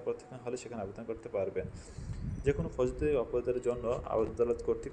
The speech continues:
দণ্ডপ্রাপ্ত হলে সেখানে আবেদন করতে পারবেন না। সেনা, নৌ, বিমান বাহিনী, আহ, আপিল বি-, মেডিকেল বোর্ড হতে অযোগ্য বিবেচিত হলে আবেদন করতে পারবেন না। প্রার্থীর বয়স আঠারো বছর হওয়ার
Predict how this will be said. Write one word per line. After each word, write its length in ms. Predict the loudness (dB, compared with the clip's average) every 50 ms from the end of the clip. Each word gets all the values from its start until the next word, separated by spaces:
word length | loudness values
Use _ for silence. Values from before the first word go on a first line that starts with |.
| -8 0 2
দণ্ডপ্রাপ্ত 500 | 2 2 2 2 2 2 2 2 0 0
হলে 180 | 0 0 0
সেখানে 220 | -2 -2 -2 -2 -2
আবেদন 200 | -2 -2 -4 -4 -6
করতে 220 | -6 -4 -2 0
পারবেন 300 | 2 2 2 0 -2 -4
না। 140 | -4 -4 -4
সেনা, 340 | -6 -6 -8 -6 -6 -8 -6
নৌ, 160 | -4 -4 -2
বিমান 220 | -2 -2 -4 -4 -4
বাহিনী, 220 | -4 -4 -4 -6 -8
আহ, 320 | -12 -12 -10 -6 -4 -4
আপিল 340 | -4 -2 -2 -2 -2 -2 -2 -6
বি-, 120 | -8 -8 -8 -6
মেডিকেল 420 | -6 -4 -4 -2 0 0 0 0
বোর্ড 260 | -2 -4 -4 -4 -8
হতে 180 | -10 -2 0 2
অযোগ্য 320 | 2 2 0 -2 -4 -4
বিবেচিত 360 | -4 -4 -4 -6 -6 -6 -6 -4
হলে 260 | -4 -2 -2 -2 -4 -4 -8 -16 -18 -20 -20 -20 -20 -20 -20 -20 -18 -18 -16 -10 -10
আবেদন 260 | -8 -6 -6 -6 -4 -2 0
করতে 220 | 0 0 0 0
পারবেন 300 | 2 2 2 0 -2 -4
না। 120 | -6 -10 -6 -4
প্রার্থীর 300 | -2 -2 -2 -4 -6 -4 0
বয়স 160 | 0 0 0 0
আঠারো 240 | -2 0 0 2 2
বছর 280 | 2 2 0 -2 -4
হওয়ার 240 | -2 2 4 4